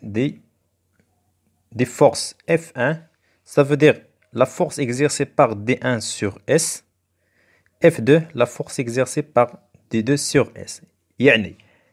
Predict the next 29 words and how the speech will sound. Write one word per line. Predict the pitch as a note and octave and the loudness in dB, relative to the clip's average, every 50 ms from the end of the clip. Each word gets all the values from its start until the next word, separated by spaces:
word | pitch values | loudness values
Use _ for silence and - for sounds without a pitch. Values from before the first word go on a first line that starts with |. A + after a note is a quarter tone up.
| _ _ _ | _ _ _
هاد | - C3 B2+ | -10 -10 -6
F | - D3 A#2+ - - - | -4 -4 -4 -4 -6 -10
un | G#2+ | -8
هادي | G2 G#2 G2+ G2 A2+ E3+ A3+ B3+ - - _ _ _ _ _ _ _ _ _ _ - | -6 -6 -4 -2 0 0 0 0 -2 -14 _ _ _ _ _ _ _ _ _ _ -10
هي | - G#2+ C3+ C#3+ C3 A#2 | -4 -2 2 4 4 6
la | A2+ G#2+ | 4 4
force | - - - G#3 G#3+ - - - - _ _ _ _ _ _ _ _ _ _ _ _ _ _ _ | 2 4 4 4 4 2 -4 -14 -16 _ _ _ _ _ _ _ _ _ _ _ _ _ _ _
qui | - D#3+ | -2 0
exerce | D#3 B2+ A2 A2 G2+ A#2+ D#3+ F#3 - - - | 0 0 0 -2 2 4 2 2 2 0 -12
par | - _ _ - A#2+ A#2 B2+ D3 E3+ F#3+ A3 C#4+ C#4 - _ _ _ _ _ _ _ _ _ _ _ _ _ _ _ _ _ _ _ _ _ _ _ _ _ _ _ _ _ _ _ _ _ _ _ _ _ _ _ _ _ - | -14 _ _ 4 6 6 8 6 6 4 0 -4 -6 -6 _ _ _ _ _ _ _ _ _ _ _ _ _ _ _ _ _ _ _ _ _ _ _ _ _ _ _ _ _ _ _ _ _ _ _ _ _ _ _ _ _ -12
D | A#2+ A2 G#2 A2+ D#3 G#3+ - | -10 -6 0 4 6 6 6
un | F#3 G#3 C4 C4 | 6 2 0 0
sur | - - - - - - C4 D4 C4 - - _ _ _ - | -4 -10 -12 -8 -4 0 0 0 0 -2 -8 _ _ _ -4
l'anneau. | F3+ F3+ C#3+ A2 G#2 - - _ _ | 0 2 2 2 0 -4 -10 _ _
يعني, | - - G2+ A2 B2 | -10 -8 -4 -2 -2
واحد | B2+ - - A#2+ | -2 -2 -2 0
la | C3 B2+ | -2 -2
force | - - G#3+ G#3+ - - | -2 -2 -6 -8 -8 -8
qui | - D#3 | -6 -4
est | - | -2
appliquée | - D3 - D3+ D3 D3 D3 D3 C#3+ | -2 -2 -2 0 -2 0 2 2 2
à | B2+ C3 | 4 2
هاد | B2+ A2 | 0 0
dynamomètre | A2 B2+ C3 C3 C#3 D#3 F3 G#3 - - D3+ | 0 -2 0 0 -2 -2 -2 -4 -2 -2 0
على | C#3+ D3+ C#3+ | 2 4 4
l'anneau. | A#2+ G2+ F#2+ - G2 - _ _ _ - _ _ _ _ _ _ _ _ _ _ - | 2 2 -2 -4 -10 -14 _ _ _ -20 _ _ _ _ _ _ _ _ _ _ -4
Ou | - G#2+ - - - | -2 -2 -2 0 2
F | F3 G3+ G3 - - - | 6 6 6 6 4 -2
deux, | G#2 G2+ C#3+ G3+ B3+ | 0 4 6 6 6